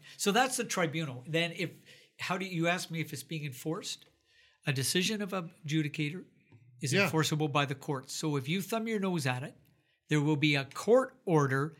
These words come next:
Speaker 1: enforcing that rule, and then you're in
Speaker 2: Who
Speaker 1: con-
Speaker 2: goes to court to enforce that order?
Speaker 1: Well,
Speaker 2: Is it
Speaker 1: it
Speaker 2: re-,
Speaker 1: would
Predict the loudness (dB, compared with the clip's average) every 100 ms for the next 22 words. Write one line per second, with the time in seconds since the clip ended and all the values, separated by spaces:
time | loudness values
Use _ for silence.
0 | _ -4 -4 0 0 2 0 -2 -2 -2
1 | -2 -2 -4 -4 -2 -2 -2 -4 -6 -2
2 | 0 2 2 0 -8 -6 -8 -6 -10 -8
3 | -6 -8 -6 -6 -6 -4 2 4 4 4
4 | 4